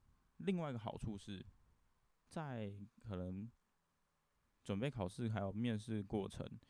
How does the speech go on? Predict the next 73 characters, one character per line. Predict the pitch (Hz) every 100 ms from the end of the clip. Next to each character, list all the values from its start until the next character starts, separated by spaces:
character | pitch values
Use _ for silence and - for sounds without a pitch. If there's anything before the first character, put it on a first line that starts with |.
| -
以 | -
及 | 92
听 | 98 - 117
到 | 120 107
一 |
些 | 104
其 | 104 -
他 | 95
人 | 90
的 |
分 | 90 92
享， | 95
会 | -
发 | 95 87
现 | 92 95
其 | 92
实 | 110 120 - - - -
智 | 135
商 | 151
所 | 156 92
现 | 113 113
在 | 113 107
越 | 107 120
来 | 104
越 | 98 107 101 95 98 95 - _ _ _ _ _
重 | - 139 110
视 | - 120
的 | 95 92
是 | 95 -
你 | 98
可 | 95 104
能 | 85
有 | 90 92 - - - 113
实 | - 92
务 | 110 104
经 | - 95
验、 | 98 98
实 | -
务 | 95 95
能 | 95 104
力， |
因 | 107
为 | 120
毕 | 117 117
竟 | 110 107 - - -
他 | 120
们 | 104
培 | 98 90
养 | 95
的 | 98
就 | - 98
是 | - 92
要 | 92 92 - -
未 | 110
来 | 90
去 | 87 - 90 - -
帮 | 95 95
助 | 101 101
别 | 90 -
人 | 87 87
的 | 95
人。 | 85 - - - - _
那 | 110 104 - _ _ _ _
你 | - 101 92 90
如 | 107
果 | 107
只 | 110 -
会 | 101
读 | 98 95 92
书， | -
其 | 98 92
实 | 85
是 | 90 92